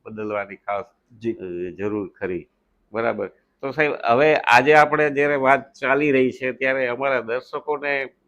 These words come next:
Speaker 1: અ, કોઈ એવી ટિપ્સ કે એવું આપી શકો કે,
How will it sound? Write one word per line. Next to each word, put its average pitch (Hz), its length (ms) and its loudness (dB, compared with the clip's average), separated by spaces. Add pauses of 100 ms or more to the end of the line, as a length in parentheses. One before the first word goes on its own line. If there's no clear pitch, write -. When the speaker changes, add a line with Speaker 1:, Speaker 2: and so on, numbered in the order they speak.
Speaker 1:
અ, 120 40 -10 (720)
કોઈ 127 200 -2
એવી 120 520 -4
ટિપ્સ 120 580 -10
કે 127 80 -4
એવું 120 280 -2
આપી 117 180 -6
શકો 131 340 -8
કે, 120 520 -8